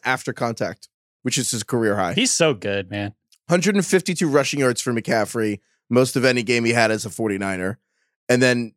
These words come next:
Speaker 1: Debo was kinda back to doing running back stuff. Like, Debo really got a lot more handoffs, I feel like, now that he's in better shape. And they kept talking about how Kyle Shanahan kind of, you know, body shamed Debo to be in better shape post-contract situation.
Speaker 2: <laughs>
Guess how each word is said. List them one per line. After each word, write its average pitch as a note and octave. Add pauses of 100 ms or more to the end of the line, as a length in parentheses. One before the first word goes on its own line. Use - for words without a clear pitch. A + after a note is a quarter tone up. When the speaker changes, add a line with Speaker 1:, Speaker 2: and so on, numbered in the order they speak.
(120)
Speaker 1:
Debo A#3+
was -
kinda A2+
back G#2+
to A2
doing G#2
running B2
back G2+
stuff. -
Like, G2+
Debo D#3+
really G#2
got G2
a -
lot G#2+
more G#2+
handoffs, G#2+
I A2+
feel A2+
like, G2+
now G#2
that G2+
he's G#2
in G#2
better G2+
shape. G2
And G2+
they G2
kept -
talking G2+
about F#2+
how G2 (260)
Kyle A2
Shanahan G2+
kind F#2
of, F2
you A2
know, F2
body G#2
shamed G#2
Debo G#2 (320)
to G#2+
be A2
in G2+
better G2
shape A2
post-contract A2
situation. A#2+
Speaker 2:
<laughs> -